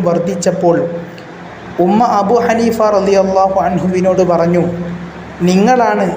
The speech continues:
ഈ കുട്ടിയെ വഴിപിഴപ്പിക്കുന്നത്. ഇവൻ ഒന്നുമില്ലാത്ത യതീമായ കുട്ടിയാണ്. ഞാൻ നൂല് നൂറ്റാണ് ഇവനെ തീറ്റിപ്പോറ്റുന്നത്.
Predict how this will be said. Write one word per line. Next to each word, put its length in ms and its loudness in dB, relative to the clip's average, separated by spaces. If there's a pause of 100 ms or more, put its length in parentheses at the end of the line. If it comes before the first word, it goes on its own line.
(160)
ഈ 120 0
കുട്ടിയെ 640 2
വഴിപിഴപ്പിക്കുന്നത്. 1080 0 (800)
ഇവൻ 240 4 (180)
ഒന്നുമില്ലാത്ത 880 2
യതീമായ 680 2
കുട്ടിയാണ്. 600 0 (800)
ഞാൻ 280 2 (180)
നൂല് 420 2
നൂറ്റാണ് 580 2
ഇവനെ 320 2
തീറ്റിപ്പോറ്റുന്നത്. 1000 0